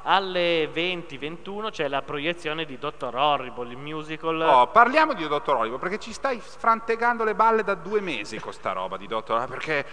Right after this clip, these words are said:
Speaker 2: è Whedon, è Whedon, è Wadon, è
Speaker 1: Joss
Speaker 2: Whedon, è
Speaker 1: Whedon.
Speaker 2: Whedon, è Whedon. Vai.
Speaker 1: È il creatore di Buffy e Dollhouse. Durante, eh, lo sciopero del, eh,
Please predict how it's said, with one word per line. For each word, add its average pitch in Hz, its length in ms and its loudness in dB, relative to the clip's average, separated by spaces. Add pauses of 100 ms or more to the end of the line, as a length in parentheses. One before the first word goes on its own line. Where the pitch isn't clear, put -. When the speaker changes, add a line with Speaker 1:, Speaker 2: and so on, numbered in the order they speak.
(160)
Speaker 2:
è 175 80 -4
Whedon, 151 560 -2
è 143 80 -4
Whedon, 156 400 -6
è 151 60 -4
Wadon, 156 520 2
è 147 40 -6
Speaker 1:
Joss 185 160 4
Speaker 2:
Whedon, 180 320 4
è 147 60 0
Speaker 1:
Whedon. 143 80 -2
Speaker 2:
Whedon, 160 380 0
è 151 60 -4
Whedon. 95 480 -6 (240)
Vai. 113 340 8 (120)
Speaker 1:
È 240 100 2
il 156 180 4
creatore 247 400 0
di 190 140 -6
Buffy 185 400 2
e 160 40 -4
Dollhouse. 113 720 -6
Durante, 156 800 0 (320)
eh, 143 540 0
lo 165 100 -4
sciopero 196 600 -2
del, 143 300 -6
eh, 123 680 -2